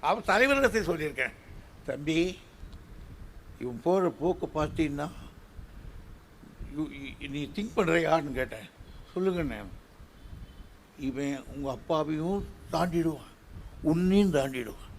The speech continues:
அப்படின்னு. "ஆனா அப்படி தானே இருக்கிறான் அவர், அப்படி தானே இருக்கிறான்." அது எனக்கு தெரியும். நீங்க வேணா பாருங்க.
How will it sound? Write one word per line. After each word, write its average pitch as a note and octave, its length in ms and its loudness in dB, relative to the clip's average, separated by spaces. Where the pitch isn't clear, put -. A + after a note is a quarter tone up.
அப்படின்னு. A#2+ 380 -6
"ஆனா E3+ 180 2
அப்படி D#3 220 2
தானே F3+ 200 6
இருக்கிறான் D3 520 2
அவர், G#2+ 200 0
அப்படி D3+ 120 0
தானே F#3 200 2
இருக்கிறான்." D3+ 440 -4
அது A#3 140 8
எனக்கு A3 220 8
தெரியும். A3 540 6
நீங்க G3 260 10
வேணா A3 140 6
பாருங்க. F3 440 6